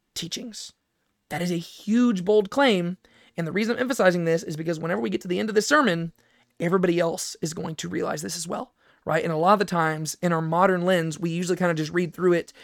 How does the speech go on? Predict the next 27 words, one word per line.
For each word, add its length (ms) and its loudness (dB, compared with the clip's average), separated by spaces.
and 140 0
overlook 400 6
it 80 -2
because 240 -2
we're, 140 -8
like, 180 -2
the 80 0
words 380 4
have 100 2
become, 460 -2
um, 280 -8
like, 140 2
we've 140 4
become 200 2
deafened 520 4
to 100 -2
their 140 2
actual 320 0
meaning 320 -6
because 260 2
we're 120 0
just 220 0
so 200 4
used 300 -4
to 80 -8
hearing 320 6
them. 160 -14